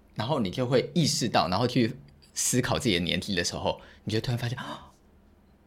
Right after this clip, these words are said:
四四四五，怎么会这样？就真的那么巧，就在那个时间。然后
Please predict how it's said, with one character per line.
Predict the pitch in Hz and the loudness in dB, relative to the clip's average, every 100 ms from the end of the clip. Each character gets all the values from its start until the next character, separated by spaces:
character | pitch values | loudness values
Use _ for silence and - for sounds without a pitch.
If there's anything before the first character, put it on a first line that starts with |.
| _ - | _ -16
四 | - 202 | -4 -2
四 | - 170 | -2 -2
四 | - 170 127 | -2 -2 -2
五， | - - - _ _ _ _ - | -4 -12 -20 _ _ _ _ -14
怎 | 90 | -12
么 | 90 | -10
会 | 101 | -8
这 | - | -8
样？ | 98 - _ - - _ _ | -8 -14 _ -20 -20 _ _
就 | 156 | 0
真 | 143 - 165 156 | 0 4 6 6
的 | 127 | 6
那 | 123 | 4
么 | 113 | 2
巧， | 104 | 0
就 | 82 92 | -4 -4
在 | 92 | -4
那 | 90 | -4
个 | 87 | -6
时 | - - | -8 -8
间。 | - - - _ - - | -12 -12 -18 _ -20 -12
然 | - 104 | -2 4
后 | 143 123 | 6 6